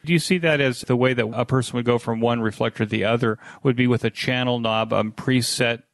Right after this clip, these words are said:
channels? Or would we use, uh, like a D T M F twelve button keypad and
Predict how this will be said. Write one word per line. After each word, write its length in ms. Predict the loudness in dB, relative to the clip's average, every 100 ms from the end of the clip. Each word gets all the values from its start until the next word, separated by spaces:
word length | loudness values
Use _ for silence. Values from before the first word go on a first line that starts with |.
| _ -6
channels? 720 | -4 -2 0 -2 -2 -10 -20 _ _
Or 560 | 2 6 6 6 4 0
would 280 | 0 0
we 140 | 2 2
use, 340 | 4 4 2
uh, 200 | 2 2
like 200 | 0 0
a 140 | -2 0
D 180 | 0
T 160 | 0 0
M 140 | 0
F 340 | 0 -2 -6 -18
twelve 280 | -2 0 2
button 260 | 0 -2 -4
keypad 540 | -2 -2 -2 -2 0
and 180 | -2